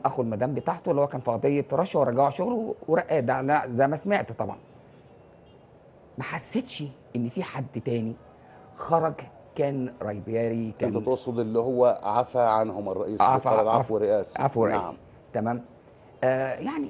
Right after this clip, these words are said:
Speaker 1: كان في ناس أتمنى، أتمنى، آه، كانوا يخرجوا تاني.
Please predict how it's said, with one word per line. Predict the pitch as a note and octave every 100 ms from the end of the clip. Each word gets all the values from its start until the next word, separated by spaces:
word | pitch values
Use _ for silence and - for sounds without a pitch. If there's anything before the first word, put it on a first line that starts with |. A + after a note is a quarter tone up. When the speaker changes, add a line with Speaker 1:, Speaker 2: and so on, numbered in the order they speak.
| -
Speaker 1:
كان | A#3
في | A#3 C#4+
ناس | B3+ A#3 - - -
أتمنى، | - D#3 C#3 G2+ - - - -
أتمنى، | C3+ A#2 A#2+ G2+ A2+ - - - - - -
آه، | A2+ A#2+
كانوا | - F#3
يخرجوا | F3+ F#3 D#3+ C3+
تاني. | A#2 G2